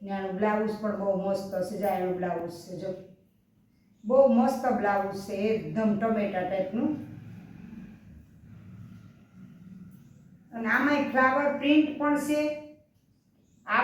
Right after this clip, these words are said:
પણ લેરિયું છે, તો આ લેરિયામાં કલર બદલે ગો. જો આ લેરિયામાં બ્લુ બોર્ડર છે, હું આ બધાયમાં બીટ બોર્ડર હતી, આમાં બ્લુ બોર્ડર છે. મલ્ટી કલરનું લેરિયું છે. જો કોઈને જોતું હોય ને, તો વહેલા તે પહેલા રૂપલબેનનો કોન્ટેક્ટ કરજો છાયામાં.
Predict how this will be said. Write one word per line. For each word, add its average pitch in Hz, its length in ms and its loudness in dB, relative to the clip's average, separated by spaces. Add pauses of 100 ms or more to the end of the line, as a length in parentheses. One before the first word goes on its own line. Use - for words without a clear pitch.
પણ 277 160 4
લેરિયું 294 480 8
છે, 285 180 4
તો 269 80 -2
આ 254 100 2
લેરિયામાં 277 680 6
કલર 285 320 4
બદલે 294 420 6
ગો. 247 160 4
જો 269 160 4
આ 254 140 4
લેરિયામાં 269 540 6
બ્લુ 285 180 4
બોર્ડર 220 420 2
છે, 254 420 -2 (340)
હું 262 160 0
આ 262 120 2
બધાયમાં 254 480 6
બીટ 285 280 2
બોર્ડર 226 440 4
હતી, 247 140 -4
આમાં 226 280 2
બ્લુ 254 180 4
બોર્ડર 285 420 6
છે. - 480 -2 (240)
મલ્ટી 226 480 -2
કલરનું 220 400 0
લેરિયું 220 440 2
છે. 269 280 6
જો 226 180 0
કોઈને 214 260 0
જોતું 233 380 0
હોય 285 140 4
ને, 262 160 -2
તો 220 120 -4
વહેલા 220 400 0
તે 226 140 -2
પહેલા 247 340 2 (460)
રૂપલબેનનો 240 640 2
કોન્ટેક્ટ 254 500 0
કરજો 262 300 4
છાયામાં. 262 680 2